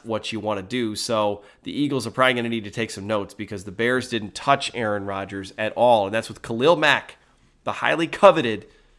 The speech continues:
Khalil Mack from two years ago from that big trade before the season, has, did not touch Aaron Rodgers, and, uh, Aaron Rodgers did not, um, did not get sacked all game long. So the Packers offense doing some really, really good things,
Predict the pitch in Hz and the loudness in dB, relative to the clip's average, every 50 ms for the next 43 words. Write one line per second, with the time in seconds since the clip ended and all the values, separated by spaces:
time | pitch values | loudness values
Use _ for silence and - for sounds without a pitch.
0 | _ _ _ _ - - 120 120 135 139 139 131 139 135 127 113 - - - - | _ _ _ _ -12 -6 -2 0 2 2 2 4 4 4 4 2 0 -4 -12 -16
1 | - - 107 104 101 - - 127 127 117 117 120 123 117 117 101 107 101 98 92 | -10 -8 -6 -6 -6 -6 -6 -4 -2 -2 -2 -2 -2 -4 -6 -4 -2 -2 -2 -4
2 | - 107 101 101 117 113 - - 123 117 104 101 90 87 - _ _ _ _ _ | -6 -8 -6 -6 -6 -6 -6 -2 -2 0 0 -2 -4 -10 -18 _ _ _ _ _
3 | _ _ _ _ _ _ _ _ _ _ - - - 104 - 127 120 110 95 - | _ _ _ _ _ _ _ _ _ _ -20 -16 -12 -6 -2 -2 -2 -2 -2 -2
4 | 131 127 113 101 92 87 - _ _ _ _ _ _ _ _ _ _ _ _ _ | -2 -2 -2 -4 -8 -10 -12 _ _ _ _ _ _ _ _ _ _ _ _ _
5 | - - 113 110 104 - - _ - 120 110 110 117 117 117 117 - 120 110 - | -6 -4 -4 -4 -4 -8 -16 _ -6 -6 -4 0 2 2 2 2 0 -2 -2 -2
6 | 117 113 104 98 107 107 107 107 104 104 101 98 104 101 95 95 95 87 - 92 | -2 -4 -2 -2 0 0 0 -2 -2 -6 -8 -8 -8 -8 -6 -6 -8 -8 -6 -6
7 | 107 107 104 104 101 98 95 92 - 101 95 98 104 101 101 98 98 - - _ | -6 -4 -4 -4 -4 -4 -6 -10 -12 -12 -10 -6 -4 -4 -4 -4 -6 -10 -20 _
8 | - 101 95 95 92 92 87 90 - _ _ _ _ _ _ _ _ _ - 104 | -14 -12 -10 -8 -8 -8 -10 -12 -14 _ _ _ _ _ _ _ _ _ -8 -4
9 | 104 117 110 - 110 104 - - 143 139 120 107 - - - _ _ _ _ - | -2 -2 -2 -2 -6 -8 -4 0 2 2 2 0 -2 -10 -20 _ _ _ _ -8
10 | - 101 101 101 104 101 98 95 113 127 123 87 - - - - - 117 107 101 | -4 -4 -4 -2 -4 -6 -6 -4 -6 -6 -6 -6 -8 -10 -14 -10 -6 -2 -2 -2
11 | 101 95 - - _ _ _ _ _ - - - 147 135 143 143 139 131 117 120 | -2 -4 -6 -12 _ _ _ _ _ -14 -6 0 2 2 4 2 2 0 2 2
12 | 117 113 - 117 110 104 - 120 113 110 107 - 107 98 101 104 107 104 101 107 | 2 2 2 -2 -6 -4 -4 -4 -4 -4 -4 -6 -8 -6 -6 -4 -4 -4 -4 -4
13 | 104 104 95 104 101 87 - 101 95 95 92 92 95 92 - - | -6 -6 -6 -6 -8 -6 -6 -6 -6 -6 -8 -10 -12 -14 -16 -20